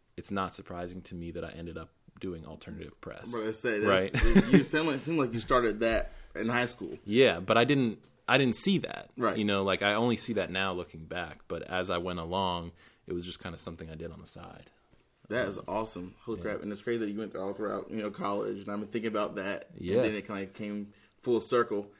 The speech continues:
Speaker 1: I don't remember anyone ever asking me if I wanted to do it professionally, suggesting that I should do it professionally. Um, and I had a great mentor, the, the faculty advisor for the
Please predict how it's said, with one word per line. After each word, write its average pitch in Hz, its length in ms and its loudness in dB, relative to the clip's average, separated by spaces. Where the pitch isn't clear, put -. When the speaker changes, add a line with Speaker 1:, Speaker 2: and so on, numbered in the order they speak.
Speaker 1:
I 143 80 -2
don't 170 120 -2
remember 123 340 0
anyone 113 340 0
ever 98 260 -2
asking 95 440 -6
me 85 340 -8
if - 180 -10
I 85 60 -6
wanted 85 340 -10
to 95 80 -12
do 95 180 -2
it - 80 -8
professionally, 90 920 -6
suggesting - 680 -8
that 98 120 -2
I 95 80 -2
should 95 180 -8
do 95 140 0
it 87 80 -4
professionally. 90 880 -6
Um, 85 560 -10
and 95 100 -2
I 110 80 0
had 131 120 0
a 101 60 0
great 92 480 -4
mentor, 87 480 -8
the, 82 340 -10
the - 100 -14
faculty - 420 -10
advisor 90 380 -8
for - 160 -16
the 82 180 -12